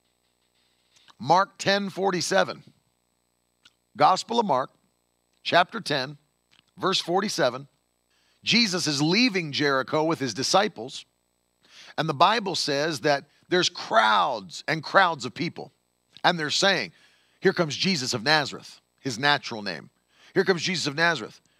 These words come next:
You know, talking about like he was some carpenter out of Nazareth. "Here comes Jesus of Nazareth. Here comes Je-," and blind Bartimaeus heard what they were saying. And he shouted out. He didn't shout, "Jesus of Nazareth."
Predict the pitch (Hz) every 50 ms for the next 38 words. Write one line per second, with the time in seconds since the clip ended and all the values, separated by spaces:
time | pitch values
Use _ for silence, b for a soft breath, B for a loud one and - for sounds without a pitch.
0 | _ _ _ - 170 147 - - 170 151 147 147 135 113 - _ _ _ _ _
1 | _ _ _ _ _ _ _ _ _ _ _ _ - _ _ _ _ _ _ 123
2 | 139 - - 156 156 139 - - 160 143 127 - - 156 165 156 - 131 117 107
3 | 107 107 110 110 110 117 120 127 131 120 92 80 - - - - 120 - 139 139
4 | 139 120 139 156 135 113 131 135 143 143 135 107 - - 131 - 156 131 131 131
5 | - b b b b b b b b b b b b - 175 175 170 160 139 123
6 | 160 180 202 220 240 254 247 226 196 214 214 208 190 180 175 185 196 196 175 156
7 | 139 - - - _ _ - - - - 220 262 254 240 220 175 147 151 156 147
8 | - 165 160 160 147 139 127 - - 196 196 175 123 90 67 - - _ _ _
9 | _ _ _ _ _ _ _ _ _ _ _ B B B B B B B B B
10 | B B - 180 190 180 147 - 190 175 147 - - - - 196 208 208 220 233
11 | 240 240 240 254 262 - 220 - _ _ _ _ _ - 165 175 156 123 - -
12 | - - - - _ _ _ _ _ _ _ _ _ _ _ - 180 220 269 285
13 | 285 262 - - - 233 - 226 185 151 127 127 190 202 175 151 139 123 135 123
14 | 143 156 170 175 143 95 87 - - - _